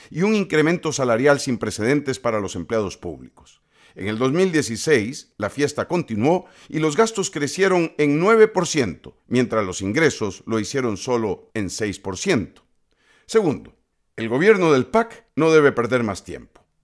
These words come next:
Primero, detengan la campaña publicitaria. Segundo, paren las contrataciones. En medio de la crisis anuncian la contratación de ochocientas personas en el pani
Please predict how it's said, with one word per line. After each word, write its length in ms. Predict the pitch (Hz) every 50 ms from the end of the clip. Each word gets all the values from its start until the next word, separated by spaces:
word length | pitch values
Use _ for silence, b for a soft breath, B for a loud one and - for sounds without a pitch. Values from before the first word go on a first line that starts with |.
| _ -
Primero, 400 | 147 175 202 226 226 214 202 180
detengan 360 | 170 - 190 190 185 175 165
la 120 | 156 -
campaña 360 | 143 135 131 151 156 160 156
publicitaria. 760 | 135 147 156 151 147 135 151 139 - 104 85 69 65 64 - _ b b b
Segundo, 800 | b - 175 175 214 254 254 240 240 240 208 185 - - _ _ _
paren 300 | - 165 165 165 165 156
las 160 | 151 143 -
contrataciones. 960 | 160 151 135 151 151 151 151 143 - 170 143 113 92 - - - - _ _ _ _
En 140 | - - 92
medio 260 | 131 156 151 143 143
de 80 | 131 123
la 140 | 123 120
crisis 400 | - 151 175 165 - 135 123 107
anuncian 680 | 117 110 131 175 185 170 147 - - 110 98 90 85 85
la 120 | 87 90 -
contratación 720 | 98 104 101 - 107 101 - 104 98 - 170 170 165 151
de 60 | 139
ochocientas 580 | 127 104 123 113 - 156 156 156 - 131 - -
personas 560 | - 113 104 - 147 156 151 147 131 117 -
en 120 | 107 98
el 120 | 98 92 -
pani 400 | - 165 180 190 196 180 139